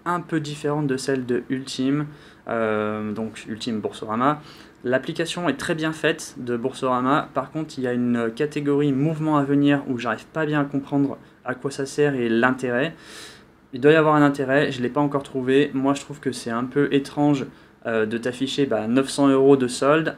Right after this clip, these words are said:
alors que t'as dépensé cent euros et que dans deux ou trois jours t'auras huit cents euros. Mais là, au jour J, on m'affiche, enfin pas sur mon compte parce que je sais pas ce que j'ai, mais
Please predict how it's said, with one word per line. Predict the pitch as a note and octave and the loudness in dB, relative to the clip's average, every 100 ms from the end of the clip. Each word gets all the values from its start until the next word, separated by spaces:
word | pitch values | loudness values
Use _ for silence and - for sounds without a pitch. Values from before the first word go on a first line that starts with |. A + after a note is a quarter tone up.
| - | -4
alors | B2+ B2+ | -2 0
que | |
t'as | B2+ | 0
dépensé | B2+ - B2+ C3+ | -2 -2 -4 -4
cent | - D3 | -2 2
euros | C#3+ C3 D3 E3 | 4 6 6 4
et | B2+ | 0
que | B2+ | -4
dans | A#2+ | -4
deux | A#2+ D3 | 0 2
ou | |
trois | D3 D3 C3 | 2 0 0
jours | C#3+ D3+ | 0 -2
t'auras | B2+ A#2+ | -4 -2
huit | B2+ C3 | -2 -2
cents | - C#3 | 0 2
euros. | C3 A#2+ | 2 0
Mais | D#2 | 0
là, | G2 C#3+ D#3+ - - | 4 6 4 0 -4
au | C#3 | -2
jour | B2+ C3 | 0 -4
J, | A#2+ C3 E3 G3+ - _ | -4 -4 -4 -6 -12 _
on | C3 | 0
m'affiche, | B2 B2+ D#3+ - - | 0 0 -4 -8 -8
enfin | G2+ - - | -8 -8 -2
pas | B2 | -2
sur | - | -2
mon | A#2+ B2 | -2 -2
compte | B2+ B2+ | 0 -2
parce | - | -4
que | |
je | - | -12
sais | C3+ | -10
pas | A2+ | -10
ce | - | -6
que | B2 | -2
j'ai, | D3 | 0
mais | D3+ | 0